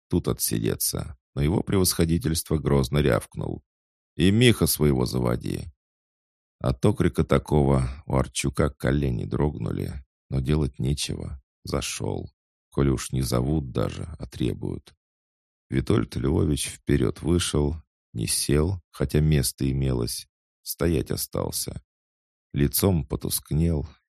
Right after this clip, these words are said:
губы в нитку сжал, но взор не отвел. «Почему, я тебя спрашиваю, мне сообщают, что на тебя нападают?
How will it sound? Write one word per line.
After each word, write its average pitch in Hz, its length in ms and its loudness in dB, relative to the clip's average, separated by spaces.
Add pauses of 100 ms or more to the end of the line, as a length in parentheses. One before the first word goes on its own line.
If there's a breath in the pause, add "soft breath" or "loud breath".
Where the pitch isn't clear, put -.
губы 80 360 2
в 67 200 -6
нитку 67 400 -2
сжал, 64 500 -2 (300)
но 85 160 -2
взор 71 420 0
не 64 100 -2
отвел. 50 600 -4 (1000)
«Почему, 85 840 6
я 85 220 8
тебя 67 240 0
спрашиваю, 57 1000 4
мне 87 260 6
сообщают, 71 960 4
что - 280 0
на 78 120 6
тебя 82 400 6
нападают? 71 840 4